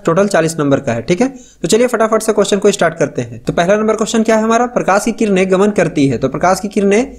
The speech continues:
सीधी रेखा में गमन करती है, ठीक है। अगर आपने light या laser light को यूज़ किया होगा तो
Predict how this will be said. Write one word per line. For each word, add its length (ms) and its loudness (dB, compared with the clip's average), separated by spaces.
सीधी 320 2
रेखा 240 0
में 140 -2
गमन 200 -2
करती 320 0
है, 140 -4
ठीक 220 -2
है। 220 -2
अगर 180 2
आपने 200 0
light 380 2
या 100 2
laser 260 2
light 220 0
को 60 2
यूज़ 200 0
किया 220 2
होगा 220 2
तो 300 2